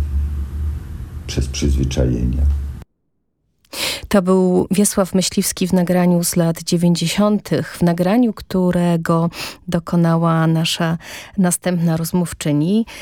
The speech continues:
Speaker 2: e, w studiu radiowej Dwójki Joanna Szwedowska. Dzień dobry, Joanno.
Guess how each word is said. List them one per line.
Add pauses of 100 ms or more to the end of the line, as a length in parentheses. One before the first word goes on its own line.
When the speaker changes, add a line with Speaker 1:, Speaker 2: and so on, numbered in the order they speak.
(140)
Speaker 2:
e,
w
studiu
radiowej
Dwójki
Joanna
Szwedowska.
Dzień
dobry,
Joanno.